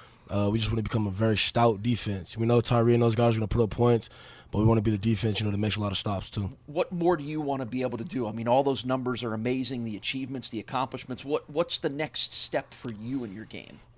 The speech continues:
Speaker 1: Uh, I just wanna continue to just to play sideline to sideline. You know, whatever plays that this defense needs me to make, I wanna make sure that I'm able to make them efficiently and effectively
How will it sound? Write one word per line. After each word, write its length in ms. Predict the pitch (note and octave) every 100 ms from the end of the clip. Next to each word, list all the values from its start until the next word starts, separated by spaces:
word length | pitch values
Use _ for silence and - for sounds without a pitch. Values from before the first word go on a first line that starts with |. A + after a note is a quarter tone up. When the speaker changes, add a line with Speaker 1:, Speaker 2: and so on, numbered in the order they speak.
| -
Speaker 1:
Uh, 300 | A2 A#2 A2+
I 80 | A2+
just 100 | A#2+
wanna 180 | D3 A#2+
continue 360 | A2 - C3
to 80 | B2
just 500 | A2 A#2 G#2+ - -
to 80 | -
play 300 | - B2 A#2+
sideline 380 | A2+ A#2+ A#2+ A#2
to 60 | G#2+
sideline. 440 | B2 A#2 G#2+ G#2
You 80 | G#2
know, 160 | G#2+
whatever 300 | G#2+ A2+ A#2
plays 460 | G#2+ B2 A#2+ A#2+ G#2+
that 140 | G#2+
this 140 | G#2+ G2
defense 360 | A#2 G#2+ G#2+
needs 140 | A#2+ A2
me 60 |
to 80 | A2
make, 300 | A2 A#2+ A#2
I 60 | F#2+
wanna 240 | G#2 G#2
make 200 | G#2 G#2
sure 140 | - G2+
that 80 |
I'm 180 | G#2 G#2
able 160 | G#2+ G#2
to 80 | G2+
make 280 | A2 G2+
them 300 | A2 A2 G2+ - - - -
efficiently 520 | G2+ F2+ B2 - A2+ A2+
and 100 | G#2+
effectively 600 | - A#2 A2 G#2 G#2+